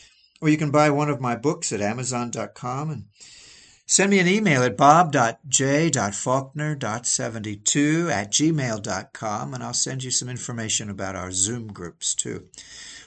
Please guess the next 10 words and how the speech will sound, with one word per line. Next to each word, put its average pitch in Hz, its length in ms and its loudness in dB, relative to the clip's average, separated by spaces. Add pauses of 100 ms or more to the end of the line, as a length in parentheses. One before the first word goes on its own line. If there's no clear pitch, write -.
Well, 135 100 -8
thank 165 200 2
you 160 80 4
so 165 200 6
much 139 280 -2
for 123 140 -6
being 131 320 -4
here 131 160 -2
today. 135 300 -2
Again, 135 420 -6